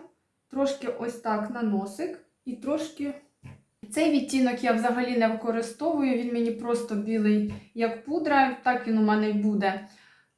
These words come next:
невикористаний. Далі я беру румяна, вони в мене такі рожеві, також їх наношу на яблучка,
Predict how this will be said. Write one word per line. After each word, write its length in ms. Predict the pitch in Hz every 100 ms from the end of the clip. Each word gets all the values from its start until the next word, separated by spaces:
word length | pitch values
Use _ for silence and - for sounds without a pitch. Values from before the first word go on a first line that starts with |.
| _
невикористаний. 920 | 226 240 330 - 285 269 - 240 240 226
Далі 280 | 262 233
я 100 | 226
беру 540 | 214 220 226 233 220 -
румяна, 680 | 220 226 226 196 202 247 254
вони 120 | 233
в 80 | 226
мене 240 | 220 208
такі 300 | 214 214 226 220 208 - -
рожеві, 680 | 220 247 208 196 196 285 330 - _ _ _ _ _
також 480 | 247 220 214 214 -
їх 160 | 220 226
наношу 540 | 226 214 208 208 339 - - _ 233
на 60 |
яблучка, 760 | 214 208 202 247 302 - -